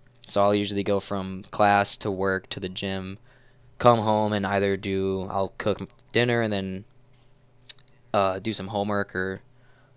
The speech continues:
watch some T V or whatever I've got time for. But, uh, overall, been kept really busy. It's been freezing here. Um, I wore shorts today, though.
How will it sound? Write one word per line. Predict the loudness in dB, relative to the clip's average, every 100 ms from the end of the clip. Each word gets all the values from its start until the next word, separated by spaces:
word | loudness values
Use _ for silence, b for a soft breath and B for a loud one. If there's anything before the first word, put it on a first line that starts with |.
| _
watch | 6 6 6
some | 0
T | 0 2 4
V | 6 6 6
or |
whatever | 8 8 6 4
I've | 2
got | 2 -2
time | -2 -4 -4
for. | -4 -2 -2
But, | -2 -4 -2
uh, | -4 -4 -8 0
overall, | 4 8 8
been | 6
kept | 4 2 6
really | 6 6
busy. | 4 2 4 4
It's | 2
been | -2 -2
freezing | -8 -4 0 2 0
here. | -2 0 0 -2 b b b b b -2
Um, | 2 2 2
I | 2
wore | 4 4
shorts | 2 2 0 0
today, | -4 2 2
though. | 4 0 -2